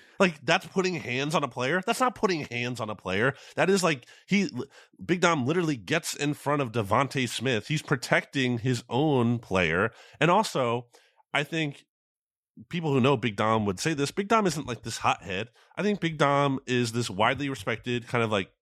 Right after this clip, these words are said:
revered as a cool dude. And, like, clearly was not trying to start anything with Dre Greenlaw. Was clearly trying to de-escalate the situation.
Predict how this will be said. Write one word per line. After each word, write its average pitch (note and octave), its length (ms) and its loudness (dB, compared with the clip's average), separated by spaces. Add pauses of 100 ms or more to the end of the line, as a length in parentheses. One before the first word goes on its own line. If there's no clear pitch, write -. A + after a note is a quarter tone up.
revered A2 320 0
as A2 120 0
a F#2+ 40 -8
cool C#3 320 -2
dude. A2 460 4 (480)
And, B2 420 0
like, C#3 280 -10 (360)
clearly A#3+ 240 4
was D#3 120 2
not D#3 160 2
trying C#3 280 -2
to A#2 60 -6
start - 380 -4
anything G2+ 380 -8
with G2+ 120 -6
Dre G#2+ 180 -6
Greenlaw. G#2 360 0 (320)
Was D3+ 140 0
clearly A#3 640 2
trying F3 240 0
to D3 60 -2
de-escalate C3 600 -4
the G#2 80 -6
situation. G#2+ 800 0